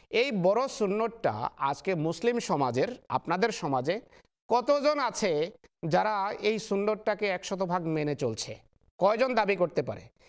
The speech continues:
একজনও আছে কি যে এই, এই দাবি করতে পারে যে আমি রাতের তিন ভাগের দুই ভাগ দাঁড়িয়ে দাঁড়িয়ে নামাজ পড়ি, রসুল্লাহ সুন্নতের অনুবর্তিতায়? তো সবচেয়ে বড় সুন্নতের ক্ষেত্রে একজনও পাওয়া যাবে না একশো জনের ভিতর।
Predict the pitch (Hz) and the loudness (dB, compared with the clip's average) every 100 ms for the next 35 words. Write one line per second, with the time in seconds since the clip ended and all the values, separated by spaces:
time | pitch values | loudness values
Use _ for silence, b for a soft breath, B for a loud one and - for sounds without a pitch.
0 | b - 208 185 277 277 226 240 247 247 | b -2 -2 2 0 2 0 0 0 2
1 | 220 214 214 202 175 175 175 202 208 202 | 2 0 -2 -4 0 2 2 2 0 2
2 | 214 196 175 B B - 185 202 185 185 | 2 2 -2 B B 0 2 2 0 2
3 | 214 220 170 - - - 139 - - 220 | 2 2 -2 -8 -18 -14 -14 -6 -2 0
4 | 226 240 247 240 226 B B 147 151 233 | 0 0 2 0 -2 B B -2 2 2
5 | 269 240 277 220 220 214 220 214 214 220 | 0 0 0 2 2 2 0 0 0 0
6 | 196 185 214 220 233 214 190 220 214 214 | 0 0 0 0 2 0 0 0 0 0
7 | 190 202 208 226 214 214 214 226 220 226 | -2 0 0 0 0 -2 -2 -2 -2 -4
8 | - _ _ _ _ _ _ _ _ _ | -10 _ _ _ _ _ _ _ _ _
9 | _ 262 - 277 294 - 330 214 214 233 | _ -8 0 0 0 0 0 2 2 2
10 | - 320 311 311 320 320 277 269 285 226 | 0 0 0 0 0 2 0 2 2 0
11 | 202 208 277 254 220 220 208 202 196 185 | 2 2 2 2 2 2 0 0 -2 -2
12 | 226 208 196 180 165 170 151 | 0 0 0 0 0 0 0